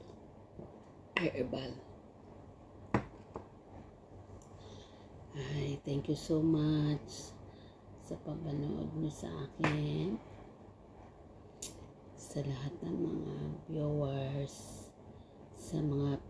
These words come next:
friend ko sa Y T, thank you. Salamat sa inyo sa pag-support. Thank you, thank you so much. Di ko man kayo may isa-isa,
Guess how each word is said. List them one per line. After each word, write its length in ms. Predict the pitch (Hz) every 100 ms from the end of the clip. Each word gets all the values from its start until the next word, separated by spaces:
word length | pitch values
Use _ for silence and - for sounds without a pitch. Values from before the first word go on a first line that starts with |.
| -
friend 320 | 151 143 139
ko 160 | - 143
sa 480 | - 147 139 147 147 156
Y 160 | 156 156 -
T, 40 | 151 143 139 139 - - - - - -
thank 340 | 160 156 160 -
you. 500 | 151 143 143 143 143 139 - - - - - - - -
Salamat 480 | 143 139 139 139 -
sa 160 | 160
inyo 400 | 156 139 139 139
sa 240 | 131 - -
pag-support. 960 | 127 - 147 - - 135 135 135 131 - - - - - - - - - - - - - - - - - - -
Thank 140 | 147 -
you, 120 | 156 -
thank 160 | 156 147 151
you 60 | -
so 160 | 160
much. 680 | 147 143 143 143 147 - - - - - - - - - - - - - - - -
Di 160 | 160 160
ko 80 | 165
man 240 | 165 156
kayo 160 | 160 156
may 260 | 151 156 139
isa-isa, 720 | - 160 156 - - 143 143